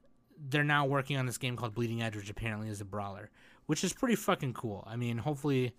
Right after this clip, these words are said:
you know, Ninja Theory makes really cool, really fun combat-oriented games, and they did really cool with Metroid Other M, so that's awesome.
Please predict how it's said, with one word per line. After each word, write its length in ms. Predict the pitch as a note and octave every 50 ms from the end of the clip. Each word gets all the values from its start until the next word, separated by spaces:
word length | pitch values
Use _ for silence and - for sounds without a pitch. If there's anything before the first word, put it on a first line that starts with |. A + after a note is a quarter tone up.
| - - - - - - - _ _ _ -
you 120 | C#3+ C3
know, 80 | B2 A#2
Ninja 420 | A2+ A2+ A#2 C3 D#3 F3 F3+ D#3+
Theory 280 | - E3+ D#3+ D3 C#3 C3
makes 260 | A#2+ A#2+ A2 - -
really 380 | G#2+ A2 B2 C3+ C#3+ C3+ B2+ C3
cool, 540 | - - B2+ B2 A#2+ A#2 A#2 A2+ A2+ G#2+ G#2+ - -
really 240 | A#2+ A#2+ A#2+ A#2
fun 360 | - - - A#2+ A2+ A2 A2 G#2
combat-oriented 1700 | - - A#2+ G#2+ G#2 G#2+ G#2+ G#2 G#2 F#2+ F2 - - _ _ _ _ _ _ _ _ - _ A#2+ A#2+ A#2 A#2 A2 G#2 - A2+ G2 F#2+
games, 480 | A2 G#2 G#2 G#2+ A2 A2 A2 - - - _ - - - - - - - - _ _ _
and 180 | - A#2 A#2 A2+
they 80 | B2
did 160 | A#2 B2+ B2+ A#2
really 360 | G#2+ A2 C3 C#3 C3 C3 A#2+
cool 240 | - - B2 A#2+ A#2
with 160 | A2+ - A2+
Metroid 300 | A2+ G#2+ - A#2+ A2 A2
Other 180 | G#2 G#2 A2
M, 320 | G#2+ G#2 G2+ G#2 G#2+ G#2 - - - A2+ - - - -
so 160 | - - B2
that's 200 | A#2 A2 - -
awesome. 360 | G#2 G2 - - G2+ G2